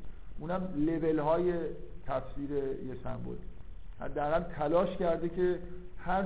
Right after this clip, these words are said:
سمبولی رو تو سه لول تفسیر بکنه. مثلاً فرض کنید شما هر،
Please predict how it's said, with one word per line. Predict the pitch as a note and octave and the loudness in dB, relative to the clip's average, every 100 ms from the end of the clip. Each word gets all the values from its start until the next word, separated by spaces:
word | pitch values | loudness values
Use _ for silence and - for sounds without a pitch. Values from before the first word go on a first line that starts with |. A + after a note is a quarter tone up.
| F#3 | 0
سمبولی | F3 D#3 E3+ F3+ | 0 0 0 2
رو | F3+ | 0
تو | F#3 - | -2 0
سه | G3 | 6
لول | F3+ C3+ B2 A#2+ - - - - - - - - - | 6 6 2 -2 -6 -6 -6 -4 -6 -6 -6 -6 -4
تفسیر | C3 A#2+ B2+ A#2 | -4 -4 -4 -4
بکنه. | A#2+ A#2+ A#2+ - | -4 -4 -6 -6
مثلاً | B2 B2 B2 B2+ C3 B2 | -6 -6 -6 -4 -4 -2
فرض | C3 B2+ - | -2 -2 -4
کنید | A#2+ A#2+ - - - - - - - - - - - - - - - - | -6 -6 -6 -8 -10 -8 -8 -8 -6 -6 -6 -8 -8 -8 -8 -8 -8 -6
شما | C3 C3 | -2 -2
هر، | D3 | 0